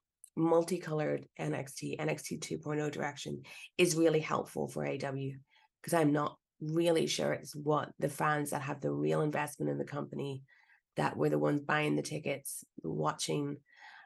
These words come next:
um, and really supporting them. I'm not really sure if that's what they're after, but we'll see. Um, I think obviously a lot of people are gonna disagree with me and throw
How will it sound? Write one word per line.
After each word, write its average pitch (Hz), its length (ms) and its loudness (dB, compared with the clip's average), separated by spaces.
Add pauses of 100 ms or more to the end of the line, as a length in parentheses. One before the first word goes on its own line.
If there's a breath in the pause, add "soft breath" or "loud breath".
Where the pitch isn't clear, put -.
(140)
um, 151 220 2
and 151 200 2
really 156 220 2
supporting 143 500 0
them. 139 400 -4 (380)
I'm 151 140 6
not 143 180 2
really 143 180 0
sure 143 200 -4
if 135 100 -6
that's - 460 -6 (340)
what 147 260 -4
they're 143 120 -2
after, 131 440 -6 (880 soft breath)
but - 140 4
we'll 190 160 8
see. 151 340 -2 (400)
Um, 147 360 2
I 151 100 -2
think 151 460 -2 (260)
obviously 143 720 -2 (1300)
a 151 40 2
lot 151 180 4
of 147 100 2
people 156 260 0
are 147 60 2
gonna 147 380 2 (120)
disagree 170 420 4
with 160 180 2
me - 260 2
and - 260 -4
throw 147 520 -2